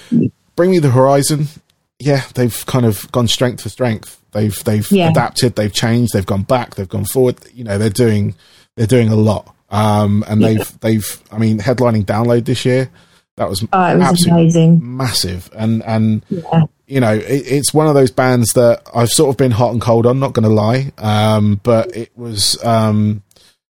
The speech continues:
Speaker 2: it was great to see a band like that headline something
Speaker 1: Yeah.
Speaker 2: along those lines, because it's been a while since we've had a new headliner,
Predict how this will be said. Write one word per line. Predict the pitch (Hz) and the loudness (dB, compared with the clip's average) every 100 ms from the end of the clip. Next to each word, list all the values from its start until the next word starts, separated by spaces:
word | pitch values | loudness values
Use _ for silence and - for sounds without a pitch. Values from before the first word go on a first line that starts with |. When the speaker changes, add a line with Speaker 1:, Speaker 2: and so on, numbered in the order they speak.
| _ _ _ | _ _ _
Speaker 2:
it | 123 | -16
was | 110 | -14
great | - 139 139 - | -2 0 0 -2
to | 113 | -2
see | - 117 110 104 - _ - | 0 0 0 -2 -6 _ -8
a | |
band | 98 117 120 | -4 -2 0
like | 113 104 | -2 -2
that | 113 110 | -4 -4
headline | 110 117 113 101 101 90 _ _ _ _ - | -2 0 0 0 -2 -4 _ _ _ _ -6
something | - 131 - 110 107 | -2 -2 -4 -6 0
Speaker 1:
Yeah. | 202 190 90 | 0 0 0
Speaker 2:
along | 117 | 0
those | 113 110 | 0 0
lines, | 120 110 98 | 0 0 -2
because | 110 123 110 | -2 -2 -2
it's | 110 | -2
been | 131 | 0
a | 120 | 2
while | 120 127 120 | 4 4 2
since | - 120 - | 0 -4 -4
we've | 110 | -6
had | - 113 107 - - _ _ _ _ _ _ _ _ _ _ _ _ _ _ _ - - | -2 0 0 -2 -10 _ _ _ _ _ _ _ _ _ _ _ _ _ _ _ -16 -2
a | 120 | 2
new | 127 123 | 4 4
headliner, | 123 120 113 107 104 | 2 2 0 0 -2